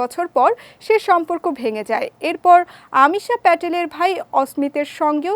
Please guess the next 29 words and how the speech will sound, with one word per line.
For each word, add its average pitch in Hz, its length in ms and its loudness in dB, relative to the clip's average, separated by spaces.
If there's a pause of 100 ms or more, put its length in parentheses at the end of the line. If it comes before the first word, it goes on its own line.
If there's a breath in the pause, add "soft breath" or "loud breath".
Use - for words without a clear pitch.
(160)
কিছুদিন 302 400 -6 (140)
প্রেম 381 180 -4 (160)
করেন 262 240 2 (220)
আয়েশা, 202 300 -4 (280)
সেটাও 233 360 0 (120)
টেকেনি 392 320 -4 (160)
বেশি 240 280 -10
দিন। - 100 -12 (520 loud breath)
অবশেষে 330 460 0
দুই 320 140 0
হাজার 330 180 0 (100)
আট 285 100 2 (120)
সালে 339 220 0 (140)
ব্যবসায়ী 277 480 0 (180)
ফারহান 311 380 2 (100)
আজমিকে 285 440 -6 (120)
বিয়ে 226 200 -8 (100)
করেন 262 220 2 (320 soft breath)
আয়েশা 254 380 0 (100)
টাকিয়া। 208 340 -6 (220)
বিয়ের 294 320 -4
পর 349 100 6 (120)
অর্থাৎ 254 320 -2 (400 loud breath)
দুই 320 140 0
হাজার 392 180 0 (140)
নয় 247 260 0
সালে 349 200 0 (200)
ধর্মান্তরিত 277 640 -4 (120)
হন 381 160 -6